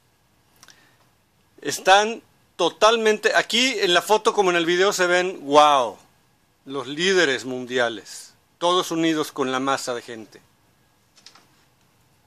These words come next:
Sin embargo, vemos perfectamente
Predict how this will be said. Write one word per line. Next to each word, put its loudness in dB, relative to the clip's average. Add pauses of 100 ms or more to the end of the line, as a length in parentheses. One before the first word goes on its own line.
(1040)
Sin -6
embargo, 2 (1200)
vemos -4
perfectamente -6